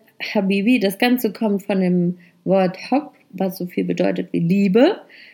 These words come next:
Ähm, Habibi ist maskulin, eine Person und ist sowas wie mein Schatz oder mein Liebling. Ist allerdings nicht ganz so, so romantisch extrem zu verstehen wie auf Deutsch.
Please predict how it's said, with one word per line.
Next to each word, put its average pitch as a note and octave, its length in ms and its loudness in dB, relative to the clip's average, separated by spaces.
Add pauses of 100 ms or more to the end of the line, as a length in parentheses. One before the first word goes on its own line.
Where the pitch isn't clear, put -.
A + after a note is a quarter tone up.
(260)
Ähm, G3 420 2 (100)
Habibi A3 680 2
ist - 340 -4
maskulin, A#3+ 800 0
eine A3 280 0
Person A3 560 0
und F#3+ 260 -2
ist - 180 -6
sowas F#3+ 360 -2
wie F#3 300 -2
mein F3 360 0
Schatz F#3 440 -6
oder F3 240 0
mein F3 240 4
Liebling. E3+ 680 -2 (720)
Ist A3+ 260 2
allerdings G#3+ 500 4
nicht G3 200 0
ganz G#3 320 2
so, G3 420 0 (380)
so F#3 280 0
romantisch G3 560 2
extrem G3+ 560 0
zu G3 120 -8
verstehen F#3+ 480 0
wie - 100 -2
auf E3 140 -10
Deutsch. D#3 440 -10